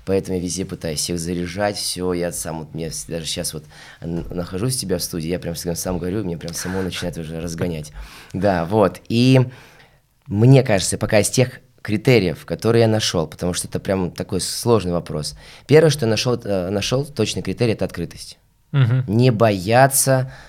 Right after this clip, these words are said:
Speaker 1: давать. То есть не дава-, не бояться открывать все свои внут-, ну, свои внутренние ощущения, свои эмоции, не бояться их просто открывать и показывать. А, просто вот, блин, ну, хочется там вот,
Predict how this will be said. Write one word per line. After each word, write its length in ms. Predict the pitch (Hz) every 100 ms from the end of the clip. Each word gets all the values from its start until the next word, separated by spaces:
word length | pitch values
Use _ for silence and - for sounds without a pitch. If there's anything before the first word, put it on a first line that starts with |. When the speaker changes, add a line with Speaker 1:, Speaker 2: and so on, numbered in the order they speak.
| - -
Speaker 1:
давать. 520 | 92 104 82 - -
То 80 | -
есть 140 | 80 95
не 100 | 92
дава-, 160 | 98 98
не 100 | 98
бояться 320 | 113 120 107
открывать 460 | - 110 104 110
все 140 | - 110
свои 400 | - 95 98 98
внут-, 220 | 92 107
ну, 80 | 101
свои 220 | - 101
внутренние 320 | 95 113 120
ощущения, 400 | 107 117 135 170 156
свои 200 | 101 101
эмоции, 360 | 110 147 -
не 120 | 104
бояться 320 | 92 113 120 113
их 80 |
просто 260 | - 107 101
открывать 320 | - 107 101
и 20 |
показывать. 600 | - 95 95 87 73 71 - - - - - -
А, 600 | 101 104 104 101 98 95
просто 380 | 131 151 -
вот, 80 | 104 -
блин, 300 | 95 110 98
ну, 80 |
хочется 400 | 95 165 - -
там 200 | - 101
вот, 140 | 87